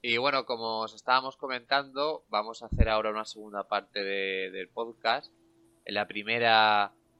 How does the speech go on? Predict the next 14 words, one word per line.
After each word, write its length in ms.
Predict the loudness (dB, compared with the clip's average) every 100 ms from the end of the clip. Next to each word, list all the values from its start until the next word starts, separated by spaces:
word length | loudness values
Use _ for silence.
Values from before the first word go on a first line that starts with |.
| _ _ -12
hemos 260 | -10 -8
hablado 420 | 0 2 2 0 -2
de, 520 | -2 -2 -2 -2 -4
de 100 | -8
salud 300 | -12 -12 -12
mental, 920 | -14 -8 2 6 8 8 6 4 2
de, 320 | -2 0 -2 -4
del 120 | -10
suicidio, 920 | -12 -20 _ -6 -4 -2 0 0 -2
de 80 | -4
un 100 | -10
poco 320 | -10 -8 -6
de, 760 | -4 -2 0 -2 -2 -2 -2 -4
de 600 | -6 -4 -2 -4 -8 -14